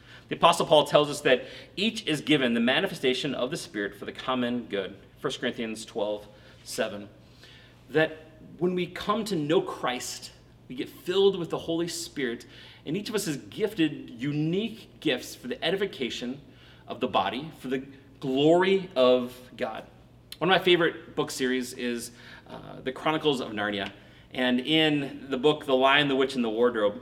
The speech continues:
by C S Lewis, uh, there's this story where Father Christmas has been kept out of Narnia for a hundred years. It's always winter, never Christmas, which I just think is the worst thing ever. Always winter, never Christmas. But Father Christmas then gives the Pevensey children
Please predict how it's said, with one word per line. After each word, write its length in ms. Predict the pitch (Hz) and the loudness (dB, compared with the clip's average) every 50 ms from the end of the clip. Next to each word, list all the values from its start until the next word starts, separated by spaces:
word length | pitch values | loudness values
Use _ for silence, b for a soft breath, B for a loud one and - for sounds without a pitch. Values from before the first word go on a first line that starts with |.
| - - | -12 -8
by 100 | - 107 | -6 -6
C 160 | 101 - 131 | -4 -2 -4
S 140 | 117 - - | -4 -2 -2
Lewis, 400 | 131 123 120 113 117 - - - B B B B B B B | 0 0 0 0 -2 -4 -10 -12 B B B B B B B
uh, 80 | B - | B -2
there's 160 | 135 156 156 | 0 0 2
this 160 | 156 170 - | 2 0 0
story 360 | - - - 220 214 196 156 139 | -2 0 2 4 4 4 6 4
where 100 | 131 127 | 4 2
Father 320 | - - 175 202 190 190 | 0 0 0 0 0 0
Christmas 380 | - - 180 160 - 127 120 - | 0 0 0 0 0 -2 -4 -2
has 100 | 139 131 | -2 0
been 240 | 120 135 127 120 B B B B B B - - | 0 2 0 0 B B B B B B -10 0
kept 260 | - 233 226 - - - - | 2 4 4 4 2 2 6
out 300 | 147 156 170 175 165 - | 8 8 8 6 4 0
of 240 | - 143 135 131 123 | 0 0 0 2 2
Narnia 480 | 123 131 127 123 135 139 123 110 110 - | 2 2 2 4 4 2 2 0 -2 -4
for 120 | 117 120 | -6 -6
a 20 | |
hundred 300 | - 180 180 180 165 135 | -4 -2 0 2 2 2
years. 420 | 120 117 110 98 101 - - - - B B B B | 0 -2 -4 -4 -6 -8 -12 -12 -14 B B B B
It's 100 | B - | B 2
always 440 | - 165 175 190 196 220 220 185 147 | 6 6 8 8 8 6 4 2 2
winter, 380 | 151 160 151 147 - 151 139 | 2 0 2 2 0 0 2
never 300 | 131 120 123 123 123 139 131 | 2 2 2 2 2 0 -2
Christmas, 500 | - 135 113 - - 104 104 104 - - | -2 -2 -4 -4 -6 -8 -8 -8 -8 -8
which 140 | 147 127 | -8 -8
I 40 | 143 | -8
just 140 | 156 147 - | -10 -4 -2
think 140 | 165 143 127 | -2 0 0
is 160 | 143 131 - - - B B B B - - | -2 -4 -6 -10 -14 B B B B -10 -8
the 80 | 147 | -4
worst 260 | 123 143 196 202 196 | 6 8 8 8 8
thing 160 | 180 170 143 147 | 6 2 2 2
ever. 280 | 135 127 120 120 - - B B B B | 2 2 0 -2 -4 -6 B B B B
Always 300 | 127 180 185 175 139 139 | 4 6 6 6 6 6
winter, 340 | 151 147 135 - 160 143 | 4 4 4 4 2 4
never 260 | 135 135 139 147 147 139 | 4 4 4 4 2 2
Christmas. 380 | - - 135 - - 127 117 | 2 0 -2 0 -2 -4 -4
But 140 | - - 247 | -2 -4 -2
Father 300 | - - 202 226 247 247 | 0 2 4 6 6 4
Christmas 340 | 247 - 220 214 185 156 - | 4 4 2 0 0 -2 0
then 180 | 175 165 151 B B B B B B 123 | 2 2 2 B B B B B B -4
gives 320 | 120 156 202 214 208 170 147 | 4 6 8 8 6 6 4
the 120 | 151 156 | 2 0
Pevensey 500 | - - 196 185 190 196 170 - 156 151 | 2 2 0 0 2 0 0 0 -2 -2
children 540 | 147 - - 156 127 120 120 117 120 123 | 0 2 2 2 4 2 2 2 0 -2